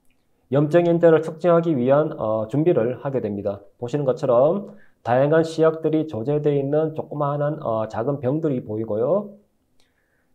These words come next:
그래서 하나의 시스템을 통해서 지금 오픈을 하게 되고 정해진 위치에, 어, 작은 바이얼, 작은 병을, 어, 넣게 되고요.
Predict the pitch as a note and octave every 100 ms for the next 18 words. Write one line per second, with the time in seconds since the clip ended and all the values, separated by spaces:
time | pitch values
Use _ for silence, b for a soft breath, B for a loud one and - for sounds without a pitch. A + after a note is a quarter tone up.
0 | _ _ _ _ _ _ _ _ _ _
1 | D#3 D3+ C#3+ G3 D#3 D3+ E3 D#3+ G3 -
2 | E3+ E3+ F3 F#3+ G3 - E3+ F3 F3 B2+
3 | C#3+ G3 G3+ - - - C#3+ D3+ - B2+
4 | - E3 D3 D3 D3+ A#2+ A2+ A2 C3 F3+
5 | G#3 - _ _ _ _ _ _ _ _
6 | _ _ _ _ _ _ _ _ _ _
7 | - _ _ C3+ D3 D3+ C#3+ C#3 - D#3
8 | D#3 D#3 B2 A#2+ A2+ C#3+ D3 G#2 B2 C#3
9 | D3+ G3 - A2 A#2+ C#3 B2 B2+ D3 E3
10 | - G#2+ A#2+ B2 B2 A2 G#2+ C3 G3+ -